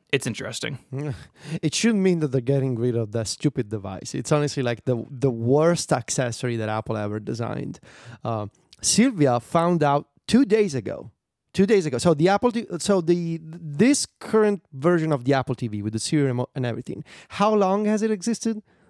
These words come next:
Speaker 2: Um, twenty fourteen? When, when did the f-, the first version of the Apple T V with Siri remote come out?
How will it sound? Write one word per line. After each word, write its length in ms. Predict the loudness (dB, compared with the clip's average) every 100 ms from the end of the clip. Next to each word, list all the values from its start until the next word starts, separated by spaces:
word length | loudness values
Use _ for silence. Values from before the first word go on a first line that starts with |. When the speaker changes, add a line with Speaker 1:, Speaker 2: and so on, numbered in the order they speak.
| -4
Speaker 2:
Um, 420 | -2 0 -4 -10 _ -20 -20 _ -20 -4
twenty 680 | 0 0 2 0 0 0 -2
fourteen? 1300 | -8 -20 -18 -18 -10 -2 -2 -2 -2 0 2 2 0 -2 _ _ _ _ _ _ _ _ _
When, 220 | 2 2
when 200 | 4 2
did 140 | 2 -2
the 60 | -4
f-, 140 | -6
the 380 | -18 -12 0 0
first 420 | 4 2 2 -4
version 540 | 0 4 4 2 -2 0
of 160 | -2
the 80 | -2
Apple 180 | -2 -4
T 120 | -2
V 120 | -2
with 140 | -2 -4
Siri 220 | -2 0
remote 340 | 0 -4 -6
come 160 | -6 -6
out? 180 | -6